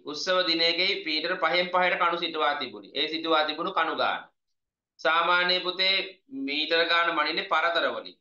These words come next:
එහෙනම් අපිට පහෙන් පහට නම් පනහ බෙදීම පහ. පරතරාව කීයක්ද?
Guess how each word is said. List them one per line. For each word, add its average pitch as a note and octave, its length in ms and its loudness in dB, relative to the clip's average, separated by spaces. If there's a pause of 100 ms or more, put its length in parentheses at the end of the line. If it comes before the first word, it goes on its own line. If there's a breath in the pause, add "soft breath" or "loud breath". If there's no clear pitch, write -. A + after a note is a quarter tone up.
(540)
එහෙනම් F3 360 2
අපිට F3 260 0
පහෙන් E3 320 2
පහට E3+ 340 2
නම් E3 200 2
පනහ D#3 340 2
බෙදීම E3 400 -2 (280)
පහ. D#3 280 0 (460)
පරතරාව E3+ 640 2
කීයක්ද? F3 440 2